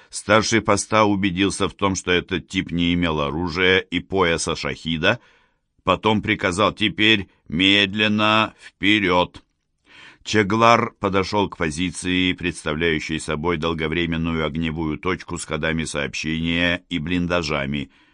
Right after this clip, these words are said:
"Прыгай в траншею!" Чаглар сделал это и тут же оказался в руках рослого курда. Тот быстро обыскал его, забрал паспорт и заявил:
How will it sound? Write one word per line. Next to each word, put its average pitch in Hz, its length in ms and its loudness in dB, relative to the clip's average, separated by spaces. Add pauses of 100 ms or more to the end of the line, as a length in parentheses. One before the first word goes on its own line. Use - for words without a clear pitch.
(300)
"Прыгай 147 360 6
в - 60 -2
траншею!" 110 680 2 (600)
Чаглар 123 540 6
сделал 110 540 2
это 107 260 2
и 101 120 4
тут 113 260 -2
же 104 140 0
оказался 98 600 0
в 82 80 -6
руках 90 360 -2
рослого 87 560 0
курда. 78 560 -4 (480)
Тот 151 220 6
быстро 143 440 0
обыскал 113 520 2
его, 117 360 2
забрал 98 440 2
паспорт 107 540 0
и 107 60 -2
заявил: 98 640 2